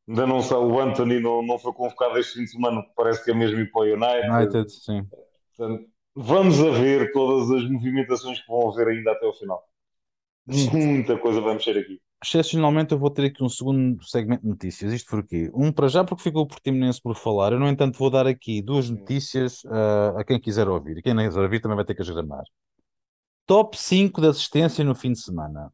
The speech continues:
Speaker 2: Foi uma notícia que o Bruno partilhou no grupo do WhatsApp. Ora bem, primeiro, Porto Sporting, quarenta e nove mil quatrocentos e trinta. O segundo lugar,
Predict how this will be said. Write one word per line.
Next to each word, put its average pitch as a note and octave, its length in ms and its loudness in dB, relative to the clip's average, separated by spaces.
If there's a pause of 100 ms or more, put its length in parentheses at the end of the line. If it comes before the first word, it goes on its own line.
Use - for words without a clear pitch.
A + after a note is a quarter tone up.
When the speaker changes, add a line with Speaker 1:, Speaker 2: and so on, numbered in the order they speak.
(400)
Speaker 2:
Foi A#2 120 0
uma A2+ 140 6
notícia A#2+ 360 -2
que B2 100 -6
o A#2 40 0
Bruno A#2+ 160 -2
partilhou A#2 360 0
no A2+ 100 2
grupo G#2+ 140 -2
do F#2 120 -6
WhatsApp. E2+ 440 -6
Ora B2 180 2
bem, D2+ 300 -6
primeiro, A2 540 2
Porto G#2 200 -2
Sporting, C#3+ 600 -2 (400)
quarenta D#3+ 360 4
e - 20 8
nove B2 260 2
mil B2+ 240 4
quatrocentos A#2+ 560 -4
e G#2 60 -6
trinta. F2+ 300 -4
O B2 60 2
segundo G#3 600 2
lugar, A#2+ 420 6